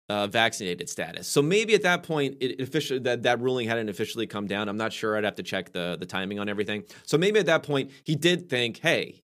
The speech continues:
he actually was, you know, he was, he was drinking the Kool-Aid, drinking the clay aid. And he was saying, "Hey, I, I'm gonna get vaccinated. I'm gonna get, like, off on this. So I'm, like, I am immunita-, i-, i-, immunized in the same sort of way that you would have to be."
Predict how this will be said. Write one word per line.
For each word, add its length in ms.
he 280
actually 300
was, 300
you 80
know, 100
he 140
was, 320
he 60
was 100
drinking 320
the 80
Kool-Aid, 320
drinking 240
the 60
clay 500
aid. 280
And 120
he 120
was 200
saying, 480
"Hey, 180
I, 100
I'm 120
gonna 120
get 360
vaccinated. 760
I'm 100
gonna 140
get, 420
like, 240
off 380
on 180
this. 180
So 380
I'm, 460
like, 240
I 100
am 200
immunita-, 760
i-, 180
i-, 60
immunized 580
in 200
the 80
same 220
sort 120
of 60
way 160
that 100
you 60
would 80
have 140
to 80
be." 140